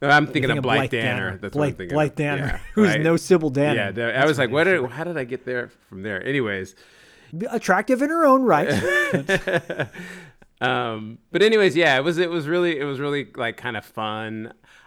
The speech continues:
Speaker 1: I did, I kinda, the ending felt very telegraphed to me. Like, I saw
Speaker 2: Yeah.
Speaker 1: where it was headed,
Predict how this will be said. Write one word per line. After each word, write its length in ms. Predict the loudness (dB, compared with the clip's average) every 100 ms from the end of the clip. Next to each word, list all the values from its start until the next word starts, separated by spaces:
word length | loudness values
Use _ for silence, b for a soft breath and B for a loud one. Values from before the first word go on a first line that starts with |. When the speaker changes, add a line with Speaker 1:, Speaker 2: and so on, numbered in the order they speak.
| -2
Speaker 1:
I 120 | 0
did, 260 | 0 -2 -6
I 280 | -8 -6 -8
kinda, 340 | -4 -2 -2
the 200 | -2 -4
ending 360 | -2 -2 -2 -2
felt 320 | -2 -2 -2
very 240 | -4 -4 -4
telegraphed 760 | -6 -6 -2 2 2 0 -10 -6
to 60 |
me. 280 | -2 -2 -2
Like, 200 | -4 -6
I 60 | -8
saw 520 | -6 -4 -2 -2 -2
Speaker 2:
Yeah. 140 | -4
Speaker 1:
where 140 | -4 -4
it 60 |
was 140 | -6 -10
headed, 400 | -10 -6 -6 -8